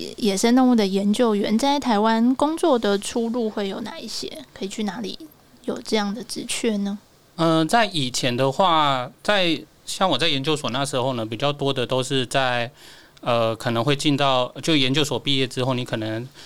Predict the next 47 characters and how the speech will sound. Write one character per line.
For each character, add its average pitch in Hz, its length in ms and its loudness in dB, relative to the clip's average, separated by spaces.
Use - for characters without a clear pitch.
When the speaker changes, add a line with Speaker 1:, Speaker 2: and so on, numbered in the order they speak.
Speaker 2:
会 131 160 0
继 139 140 0
续 135 160 0
在 131 200 0
相 123 200 -2
关 127 140 0
的， 123 100 -2
比 113 100 -6
如 113 100 -6
说 123 140 -2
特 139 160 0
生 131 220 -2
中 127 180 -2
心 131 260 -2
啊， 117 160 -2
Speaker 1:
嗯。 117 80 -2
Speaker 2:
或 - 80 -2
一 127 60 -2
些 135 240 -2
中 139 180 2
研 127 100 2
院 131 240 0
啊， 120 80 0
一 127 80 -4
些 127 280 0
有 120 120 -4
关 127 180 -2
野 120 140 -2
生 123 220 -6
动 127 180 -2
物 127 80 -4
的 117 200 -4
相 123 180 -4
关 123 160 -2
的 117 100 -6
研 113 220 -8
究 123 160 -6
室 131 140 -4
里 113 80 -6
面 110 160 -6
再 120 100 -4
继 120 160 -4
续 117 260 -6
工 120 160 -4
作 120 140 -2
下 110 180 -4
去。 120 240 -10